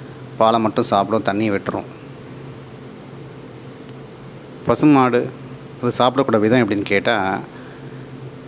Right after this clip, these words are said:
ஒரு பெரிய வயல்வெளியை பார்த்தோன்னா போய் எல்லாத்தையும் மேயும். அப்புறம் எங்கேயாவது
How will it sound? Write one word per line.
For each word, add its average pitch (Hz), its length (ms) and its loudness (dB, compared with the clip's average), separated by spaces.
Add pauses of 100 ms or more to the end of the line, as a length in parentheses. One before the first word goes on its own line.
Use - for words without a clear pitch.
(160)
ஒரு 131 120 4
பெரிய 143 280 8
வயல்வெளியை 131 500 6
பார்த்தோன்னா 113 760 4
போய் 107 500 4 (280)
எல்லாத்தையும் 131 580 6
மேயும். 110 280 4 (1160)
அப்புறம் 156 340 6
எங்கேயாவது 131 540 8